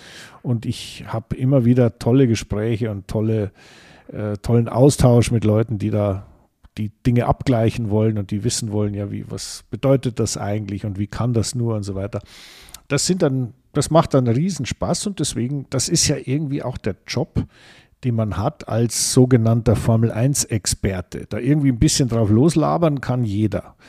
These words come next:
Aber ein, ein Experte ist natürlich auch für seinen Sport verantwortlich und muss die Hintergründe so wissen und auf dem, auf dem Schirm haben, dass er das einem breiten Publikum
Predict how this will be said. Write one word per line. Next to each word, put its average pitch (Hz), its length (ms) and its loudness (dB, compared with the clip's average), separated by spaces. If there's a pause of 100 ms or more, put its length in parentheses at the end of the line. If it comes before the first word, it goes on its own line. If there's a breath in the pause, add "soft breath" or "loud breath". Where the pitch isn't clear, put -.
(400 loud breath)
Aber 117 540 -4 (340 loud breath)
ein, 113 380 -10
ein 110 160 -8
Experte 135 480 -4
ist 139 180 -6
natürlich 120 460 -4
auch 123 180 -2
für 135 200 -2
seinen 104 320 -6
Sport - 360 -2
verantwortlich 143 800 -6
und 113 120 0
muss 123 340 -2 (520 loud breath)
die 120 80 -2
Hintergründe 120 680 2
so 151 400 2
wissen 139 320 0
und 98 140 -2
auf 107 200 -4
dem, 95 280 -10
auf 95 180 -6
dem 98 120 -8
Schirm 113 360 0
haben, 123 300 0
dass 117 200 -4
er 120 60 -6
das - 320 -4 (420 loud breath)
einem 107 320 -4
breiten 117 480 -2
Publikum 127 840 0